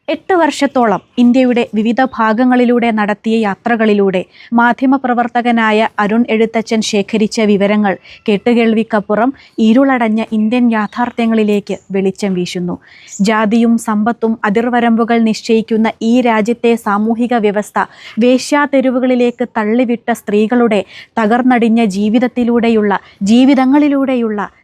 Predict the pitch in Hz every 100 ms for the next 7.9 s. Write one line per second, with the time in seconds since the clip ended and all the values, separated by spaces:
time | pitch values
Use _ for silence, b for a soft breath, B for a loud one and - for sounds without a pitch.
0 | - 190 - 202 185 175 175 180 - _
1 | b b b b 320 311 311 330 311 285
2 | 262 262 269 247 233 220 220 220 202 185
3 | - - 214 220 247 240 233 220 208 208
4 | - 208 202 220 226 208 202 208 202 196
5 | 190 175 180 175 175 175 185 185 B B
6 | B 202 214 226 233 247 233 220 214 208
7 | 202 202 226 226 208 208 208 196 190